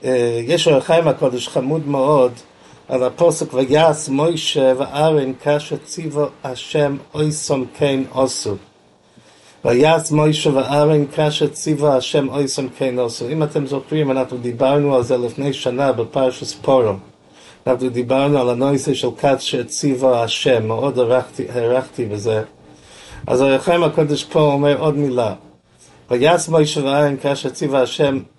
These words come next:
עשם כן עשו". עוד ירצה לומר, "כי כל מעשה משה ואהרן לא יעשו לסיבה, לסיבת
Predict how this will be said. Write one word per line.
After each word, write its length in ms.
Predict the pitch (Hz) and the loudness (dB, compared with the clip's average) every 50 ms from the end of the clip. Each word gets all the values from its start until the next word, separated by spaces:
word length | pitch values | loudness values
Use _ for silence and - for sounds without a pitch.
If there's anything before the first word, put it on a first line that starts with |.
| _ _ - | _ _ -4
עשם 500 | 143 139 139 131 - - - 139 123 113 | -2 -2 0 -2 -4 -4 -4 -4 -4 -6
כן 240 | 117 - 135 120 117 117 | -6 -4 -4 -4 -2 -4
עשו". 340 | 113 110 107 - - 143 | -6 -6 -8 -6 -6 -6
עוד 240 | 135 147 156 160 151 | -2 -2 -2 0 0
ירצה 280 | 156 151 147 - 147 135 | 0 -2 0 -2 -4 -2
לומר, 520 | 127 139 151 160 147 135 123 123 120 123 139 - _ _ _ _ - _ _ _ _ _ _ _ _ _ | 0 0 2 2 2 2 2 0 0 -2 -4 -6 _ _ _ _ -20 _ _ _ _ _ _ _ _ _
"כי 160 | - 135 123 | -4 -4 -4
כל 220 | - - 170 170 165 | 2 2 2 4 4
מעשה 380 | 160 160 160 160 156 - 170 | 4 2 2 2 2 0 0
משה 420 | 139 135 143 151 147 147 - 156 135 | 2 2 2 2 2 0 -2 -2 -2
ואהרן 460 | 135 135 127 143 151 151 143 135 131 | -2 -2 0 2 2 4 4 2 2
לא 100 | 135 131 | 2 2
יעשו 460 | 135 135 156 170 160 156 - 160 143 | 2 2 2 0 0 -2 -4 -4 -2
לסיבה, 640 | 127 131 123 - - - 156 151 139 156 147 147 143 - - _ _ _ _ _ _ _ _ _ _ _ _ _ _ - | -2 -4 -6 -6 -6 -4 -4 -2 0 2 2 2 2 0 -6 _ _ _ _ _ _ _ _ _ _ _ _ _ _ -2
לסיבת 480 | 135 135 - - - 165 160 165 156 | -2 -2 0 -2 -2 0 2 2 2